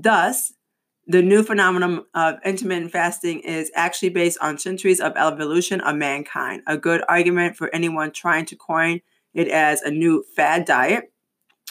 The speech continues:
There are numerous studies that show the benefits of diets based on intermittent fasting, yet, as with any eating pattern, it does come with some shortfalls. So I'm going to kinda go and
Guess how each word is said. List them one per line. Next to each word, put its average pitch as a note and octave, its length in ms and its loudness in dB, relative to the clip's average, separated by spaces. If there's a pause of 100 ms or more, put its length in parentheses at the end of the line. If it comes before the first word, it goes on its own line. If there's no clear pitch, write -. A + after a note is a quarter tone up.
(120)
There A3 140 0
are E3+ 80 2
numerous F#3+ 360 2
studies F3+ 340 2
that E3 180 -2
show D#3 340 0
the D3 100 -6
benefits E3+ 500 -4
of E3 140 -6
diets D3+ 420 -2
based D#3+ 360 -2
on D#3+ 180 0
intermittent D#3 520 -4
fasting, D#3 500 -2 (460)
yet, F#3+ 380 2 (840)
as F3+ 320 2
with F3+ 260 0
any G3 300 4
eating F#3+ 340 2
pattern, D#3 420 0
it D3 200 -4
does E3 280 2
come E3+ 480 -4
with D3+ 300 -4
some C#3+ 340 -4
shortfalls. - 800 -10 (440)
So E3+ 640 2
I'm G3+ 280 2
going A3+ 280 2
to G#3 60 2
kinda F#3 540 0
go E3+ 400 2
and E3 360 -4